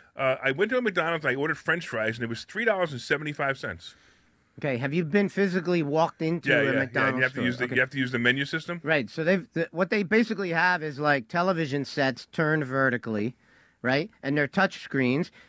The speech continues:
Speaker 2: and you just go, "You know, I want the fries, I want the milkshake, I want the hamburger," and you hit, you, you pay with a credit card, and you hit print,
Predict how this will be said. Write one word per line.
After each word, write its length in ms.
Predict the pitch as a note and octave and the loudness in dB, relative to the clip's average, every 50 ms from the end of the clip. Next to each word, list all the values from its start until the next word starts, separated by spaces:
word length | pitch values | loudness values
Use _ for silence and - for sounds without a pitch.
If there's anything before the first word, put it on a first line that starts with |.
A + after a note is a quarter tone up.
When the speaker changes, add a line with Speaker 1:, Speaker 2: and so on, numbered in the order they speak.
| _ - | _ -4
Speaker 2:
and 100 | B3 A#3+ | -2 0
you 100 | A3+ F3 | 0 2
just 260 | G3+ G#3+ G3 - - | 2 0 0 0 0
go, 180 | A#3+ B3+ A#3 G3 | 2 2 2 2
"You 60 | D#3+ | 0
know, 80 | D3 D3 | 0 -2
I 80 | D3 | -2
want 220 | C#3 C#3+ C#3+ C#3 C#3+ | 0 -2 -4 -4 -6
the 60 | B2+ | -8
fries, 440 | - - E3 E3 F3 F3 E3+ D3+ D3+ | -6 -2 0 2 2 2 2 0 -2
I 60 | D#3 | -2
want 220 | D#3+ D#3+ D#3 C#3 | -2 0 0 0
the 60 | C#3+ | 0
milkshake, 640 | C3+ C#3+ D#3 E3 D#3+ C#3+ - E3+ E3+ E3 E3+ D#3+ C#3+ D3 | 2 4 4 4 2 0 -2 0 2 2 2 2 2 0
I 60 | C#3 | 0
want 220 | C3+ C#3+ D3 C#3+ | 0 0 0 0
the 80 | D3+ D3+ | -2 -2
hamburger," 800 | E3 F3 F#3 F#3+ F#3 E3+ F#3 F#3+ F#3+ F#3 F3+ F#3 F#3 F#3 F3 - _ _ - - - - _ _ - | 0 0 0 0 0 0 0 0 2 2 2 2 2 0 0 -2 _ _ -20 -20 -20 -20 _ _ -4
and 260 | C#3+ D3 D3 C#3+ C#3 | -2 0 0 2 2
you 120 | C#3 C#3+ | 2 2
hit, 240 | D#3+ F3+ F3+ E3 - _ _ _ - | 4 4 2 0 -2 _ _ _ -8
you, 180 | C#3 C#3 C#3+ D#3+ D#3+ | -4 -2 -2 0 0
you 120 | C#3+ C#3 | -2 -4
pay 280 | A#2+ - E3+ E3+ F3 F3+ | 0 2 2 4 4 2
with 120 | F3+ E3 | 0 -2
a 60 | E3+ | -4
credit 340 | - - F#3 F#3 F#3 F3+ D3 | 0 4 4 4 4 4 0
card, 600 | - F3+ E3+ E3+ F3 F3 F3 F3 F3 F3 F3+ D3+ - _ - _ _ _ - | -2 0 0 2 2 2 2 2 0 0 -2 -4 -6 _ -20 _ _ _ -2
and 580 | C#3+ D3 D3 D3 D3 D3 D3 D3+ D3+ D3+ C#3+ C3+ | 0 4 4 4 4 4 2 2 0 0 0 0
you 160 | C#3+ C#3+ C#3 | 0 0 2
hit 220 | D3 E3 E3 - _ _ _ | 4 4 4 4 _ _ _
print, 420 | - G3+ G#3 G#3 G3 F#3 D#3 - | 0 2 2 2 2 0 -4 -8